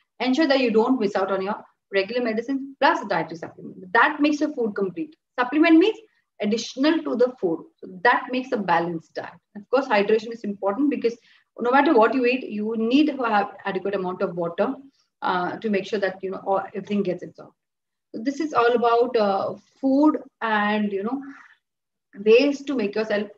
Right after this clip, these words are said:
very, very strong in terms of immunity. Uh, we all know that, yes, sleep, stress management, exercise are very, very important, but this is beyond the scope of today's discussion.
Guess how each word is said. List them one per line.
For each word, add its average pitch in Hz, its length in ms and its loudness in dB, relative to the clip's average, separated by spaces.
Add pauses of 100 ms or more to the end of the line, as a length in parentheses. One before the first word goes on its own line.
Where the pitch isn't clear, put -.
(400)
very, 208 240 4
very 226 260 2
strong 202 440 -2
in 202 100 2
terms 185 200 -2
of 196 100 -12
immunity. 165 520 -6 (420)
Uh, 196 400 2
we 247 140 -6
all 240 300 4
know 262 200 2
that, 233 220 0
yes, 208 200 -4 (440)
sleep, 277 640 -2 (360)
stress 240 420 2
management, 247 840 2 (360)
exercise 247 640 2 (280)
are 247 480 4 (240)
very, 208 320 -2
very 214 220 4
important, 196 480 -4
but 202 140 -2
this 208 140 -4
is 240 120 -4
beyond 202 320 0
the 233 40 2
scope 202 280 -4
of 202 140 -6
today's 180 260 -6
discussion. 170 580 -10